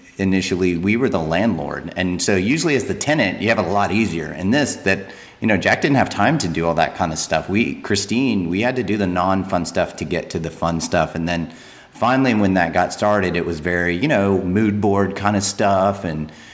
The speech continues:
just riffing on things. And then I can tell when Jack likes something when he doesn't, and he can tell when I don't like something. And so we've learned to communicate with each other in a non-offensive way,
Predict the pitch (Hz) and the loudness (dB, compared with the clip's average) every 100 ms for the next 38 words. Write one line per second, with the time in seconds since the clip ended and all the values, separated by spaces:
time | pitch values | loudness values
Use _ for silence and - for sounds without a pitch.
0 | - - 110 - - - - - 82 98 | -18 -4 -4 -2 -8 -14 -20 -14 0 0
1 | 113 120 87 82 82 82 82 78 87 90 | 2 2 2 2 0 0 -2 -2 0 2
2 | 90 85 87 - - - - 202 190 123 | 2 0 -4 -10 -20 -4 -2 2 0 2
3 | 117 110 104 95 92 95 85 87 85 - | 2 4 2 2 2 2 2 0 0 -2
4 | 82 85 85 80 73 80 101 104 101 110 | -4 -2 -2 -2 -2 0 2 2 2 2
5 | 113 107 117 113 123 131 90 76 73 71 | 0 0 2 2 2 2 0 -2 -4 -6
6 | - 76 76 80 87 87 101 101 113 107 | -6 -6 -4 -4 -2 0 2 2 0 0
7 | 107 113 110 110 101 101 101 101 104 90 | 0 0 0 0 0 0 0 2 0 0
8 | 92 87 92 92 90 90 87 90 87 92 | 0 0 0 0 -2 -2 -2 0 0 0
9 | 90 90 90 - 87 76 - 85 95 80 | -2 -4 -2 -2 -4 -4 -4 0 0 0
10 | 87 95 | -2 -4